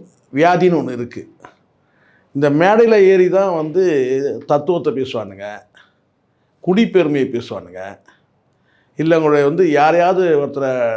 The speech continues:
அட்டாக் பண்ணோன்னா அப்போ தான் அந்த மேடையை போய் பயன்படுத்துவாங்க. இது ரொம்ப கையாலாகத்தனம் சார், கோழைத்தனம்,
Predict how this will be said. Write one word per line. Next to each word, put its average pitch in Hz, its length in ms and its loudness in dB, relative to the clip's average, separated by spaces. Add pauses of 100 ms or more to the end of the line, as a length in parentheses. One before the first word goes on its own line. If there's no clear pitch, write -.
(140)
அட்டாக் 160 300 -2
பண்ணோன்னா 139 460 -4
அப்போ 131 280 -2
தான் 175 260 2
அந்த 156 160 -4
மேடையை 170 420 0
போய் 139 200 -8
பயன்படுத்துவாங்க. 120 460 -10
இது 160 120 -8
ரொம்ப 240 400 -6
கையாலாகத்தனம் 208 800 -6
சார், - 240 -20
கோழைத்தனம், 196 600 -4